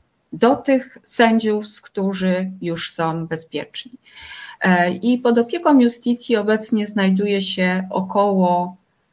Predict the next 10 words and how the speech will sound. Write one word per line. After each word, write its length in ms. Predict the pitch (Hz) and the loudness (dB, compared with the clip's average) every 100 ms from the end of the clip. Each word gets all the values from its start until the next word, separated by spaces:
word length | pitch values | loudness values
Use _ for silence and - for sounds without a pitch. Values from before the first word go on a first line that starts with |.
| _ - | _ -16
dziesięciu 1080 | 165 208 208 233 214 196 190 - 165 165 185 - | -4 -2 2 2 4 0 -4 -4 -2 -4 -6 -10
sędziów 1080 | - - 202 202 202 190 196 294 392 - - _ _ _ _ - | -4 2 2 2 -2 0 2 2 -2 -10 -20 _ _ _ _ -6
i 320 | 202 190 190 190 | 0 2 2 -2
prokuratorów 1120 | 214 202 196 185 185 170 160 165 226 294 - - | -4 0 4 4 4 0 2 4 4 2 -6 -14
z 140 | - | -2
rodzinami, 760 | 196 214 196 208 170 160 185 302 | 2 2 2 2 2 2 2 4
łącznie 480 | 240 233 240 247 - | 4 4 4 0 -2
około 320 | 226 214 214 | -2 0 2
siedemdziesiąt 920 | 214 196 190 185 185 185 180 185 - _ _ _ | 0 0 2 2 2 -2 -2 -4 -12 _ _ _
osób. 420 | 185 - - - | -4 -4 -8 -14